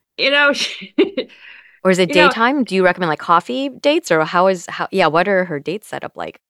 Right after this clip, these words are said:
Speaker 1: So think about this. A lot of times there's a chemistry component, right? Usually we kinda know whether there's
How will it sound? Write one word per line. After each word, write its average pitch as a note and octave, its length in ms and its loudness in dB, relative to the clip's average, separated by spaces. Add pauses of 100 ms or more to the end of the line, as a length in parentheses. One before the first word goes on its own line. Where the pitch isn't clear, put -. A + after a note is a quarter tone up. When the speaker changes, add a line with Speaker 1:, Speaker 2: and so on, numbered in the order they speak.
Speaker 1:
So G#3 220 -6
think G3+ 220 -8
about D#3 260 -4
this. E3+ 220 -2
A G3+ 240 -10
lot F4 220 -6
of B4+ 80 -12
times A3 520 -6 (360)
there's A#3 320 -2
a G#3+ 60 -10
chemistry E3+ 540 -6
component, - 540 -16
right? D3+ 180 -6
Usually A3 320 -8
we F3 180 -6
kinda F#3+ 520 -10
know D3 560 -4 (100)
whether D3+ 300 -6
there's C#3+ 540 -10